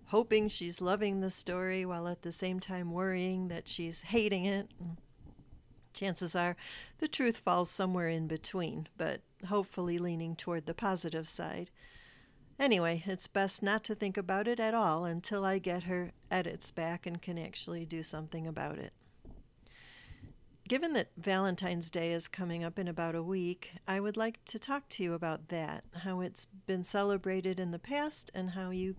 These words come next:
can celebrate it today. If you aren't in a marriage or a dating relationship, please don't tune out this episode.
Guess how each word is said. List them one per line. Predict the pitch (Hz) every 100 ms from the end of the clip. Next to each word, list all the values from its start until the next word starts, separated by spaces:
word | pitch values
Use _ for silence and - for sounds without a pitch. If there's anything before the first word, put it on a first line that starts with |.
| -
can | 175 170
celebrate | - 170 175 170 170 165
it | 165 -
today. | - 214 294 247 - - - - - - -
If | 226 226
you | 226
aren't | 226 277 330
in | - 202
a |
marriage | 196 196 190 202 247
or | - 185
a | 185
dating | 175 180 175 185 180
relationship, | 165 175 226 - 180 190 180
please | - 247 277
don't | 190 175 -
tune | - 190 180
out | 170 -
this | 196 185 -
episode. | 170 - 156 - - -